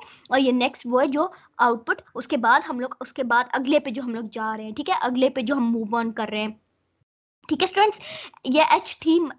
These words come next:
एचटी ये क्या मतलब, मैंने आप लोगों को बताया ना, ये न्यू स्टेट, मतलब कि न्यू जो नया अभी हम लोग दे रहे हैं, एचटी ये हमारा न्यू स्टेट है, एक्सटी न्यू स्टेट, वाईटी न्यू, न्यू आउटपुट, न्यू इनपुट,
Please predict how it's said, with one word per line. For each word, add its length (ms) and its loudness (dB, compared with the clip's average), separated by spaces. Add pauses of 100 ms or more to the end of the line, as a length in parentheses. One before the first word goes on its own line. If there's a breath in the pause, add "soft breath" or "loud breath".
एचटी 320 -2
ये 180 -2
क्या 200 0
मतलब, 260 -2
मैंने 140 -2
आप 80 -4
लोगों 140 -4
को 60 -8
बताया 120 0
ना, 120 2
ये 80 6
न्यू 340 8
स्टेट, 340 0
मतलब 200 -2
कि 80 0
न्यू 400 4
जो 160 0
नया 340 6
अभी 140 2
हम 120 0
लोग 180 -2
दे 200 4
रहे 100 4
हैं, 140 -2
एचटी 300 -6
ये 160 0
हमारा 180 4
न्यू 260 4
स्टेट 280 0
है, 80 2
एक्सटी 360 -4
न्यू 280 4
स्टेट, 360 0
वाईटी 400 2
न्यू, 300 0 (420 soft breath)
न्यू 340 6
आउटपुट, 500 2 (100)
न्यू 300 2
इनपुट, 440 -2